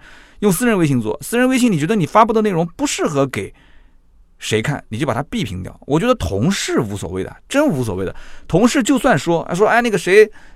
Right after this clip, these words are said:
他平时业余时间在倒二手车，”那又怎样？那又怎样？我，我平时的工作都工作好了，你领导还能管着我吗？你最多让领导眼不见心不烦。你可以把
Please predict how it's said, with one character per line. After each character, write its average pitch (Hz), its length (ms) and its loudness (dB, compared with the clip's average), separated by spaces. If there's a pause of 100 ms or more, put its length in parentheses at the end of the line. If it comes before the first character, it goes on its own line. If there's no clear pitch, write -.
他 220 260 6
平 185 160 -2
时 208 280 2
业 214 120 4
余 175 80 2
时 175 140 -2
间 180 180 -2
在 170 140 4
倒 95 160 -2
二 123 140 2
手 104 80 -2
车，” 131 180 -6
那 262 60 -2
又 370 100 2
怎 - 200 -10
样？ 262 140 -4 (360)
那 277 80 -2
又 330 100 2
怎 - 240 -6
样？ 156 160 0
我， 185 180 2
我 196 120 4
平 214 160 2
时 240 40 0
的 240 80 -2
工 277 240 -2
作 277 160 4
都 190 280 4 (180)
工 202 160 0
作 185 100 2
好 123 140 -6
了， 95 80 -4
你 123 120 2
领 135 180 2
导 160 100 4
还 139 100 0
能 165 120 -2
管 98 120 -4
着 107 80 -4
我 127 140 -2
吗？ 92 100 -8 (480)
你 214 140 0
最 269 220 -4
多 269 160 2
让 247 180 4
领 185 140 0
导 147 120 2
眼 107 240 -4
不 135 140 -4
见 175 200 -4
心 202 200 -6
不 175 80 -4
烦。 98 340 -10 (380)
你 143 80 -2
可 - 80 0
以 240 80 2
把 139 180 2